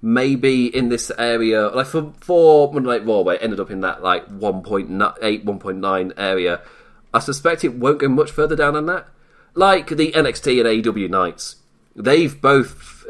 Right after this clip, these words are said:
kind of ended up on the, like, six hundred thousand, five hundred thousand area for both shows. Neither really going up or down. Like, from week to week, it's really close between both shows.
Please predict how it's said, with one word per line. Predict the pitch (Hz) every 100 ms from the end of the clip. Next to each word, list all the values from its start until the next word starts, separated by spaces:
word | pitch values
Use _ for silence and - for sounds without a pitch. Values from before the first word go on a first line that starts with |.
| 120
kind | 127
of | 107 - 123
ended | 123 104
up | 110 117
on | 107 101
the, | 101 98 92
like, | -
six | - 123 -
hundred | 117 101
thousand, | - 110 98 95 92
five | - 101 95
hundred | 95 87 85
thousand | 92 90 87 87 - _ 95
area | 101 104 107
for | -
both | - 120 113
shows. | 117 120 147 - - -
Neither | 120 139 190 175 175
really | 147 165 180 165
going | 170 170 160
up | 151
or | 147
down. | 135 117 85 78 _ _ _ -
Like, | 117 -
from | 147
week | 165 175
to | 135
week, | 139 117 -
it's | 104 110
really | 113 131 110
close | 104 113 95
between | - - 101 87
both | 107 95
shows. | - 104 85 85